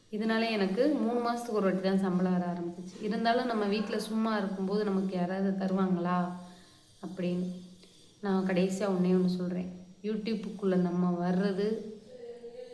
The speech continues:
நம்ம சுத்தி உள்ளவங்களுக்கும் நம்ம ஃபேமிலி சொந்தக்காரவங்க எல்லாரையும் நம்ம வந்து எதிர்த்து தான் நம்ம YouTube-க்குள்ள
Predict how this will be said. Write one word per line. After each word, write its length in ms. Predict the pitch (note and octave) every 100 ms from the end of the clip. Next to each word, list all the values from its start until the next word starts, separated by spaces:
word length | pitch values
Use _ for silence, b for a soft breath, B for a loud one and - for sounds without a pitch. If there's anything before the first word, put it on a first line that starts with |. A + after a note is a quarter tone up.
| - - -
நம்ம 200 | F3+ F3+
சுத்தி 320 | F3+ G3+ A3 A3+
உள்ளவங்களுக்கும் 720 | G3+ F#3+ F#3+ F#3 F#3 G#3 C4 C4 - -
நம்ம 200 | F#3+ F#3 F#3
ஃபேமிலி 460 | F3+ G3+ G3+ G3+ G3 F#3+
சொந்தக்காரவங்க 720 | - G3 F#3+ G3 F#3+ F3+ F3+ F#3 - B B B B B - - -
எல்லாரையும் 580 | F#3+ G3 G#3 G#3 G#3 A3
நம்ம 200 | G#3 F#3+
வந்து 280 | F#3 F#3 G#3+ G#3
எதிர்த்து 540 | G3 G3 A#3+ - - G#3+
தான் 200 | A3 A3+
நம்ம 180 | G#3+
YouTube-க்குள்ள 640 | G3 G3 F#3 F#3+ F3+ F#3 F#3